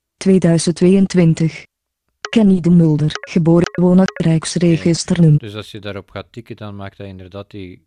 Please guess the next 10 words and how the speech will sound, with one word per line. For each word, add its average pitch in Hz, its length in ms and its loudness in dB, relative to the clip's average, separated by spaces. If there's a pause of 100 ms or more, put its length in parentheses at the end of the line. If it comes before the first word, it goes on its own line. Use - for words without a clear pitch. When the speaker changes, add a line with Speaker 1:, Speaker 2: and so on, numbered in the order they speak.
Speaker 2:
Q - 80 -20
R-code 104 680 -20
aan, 101 320 -20 (280)
eh, 87 360 -20 (380)
waarmee 92 680 -20
je 90 160 -18
kan 87 280 -20
bewijzen 87 600 -20
dat 87 160 -20
je 80 220 -20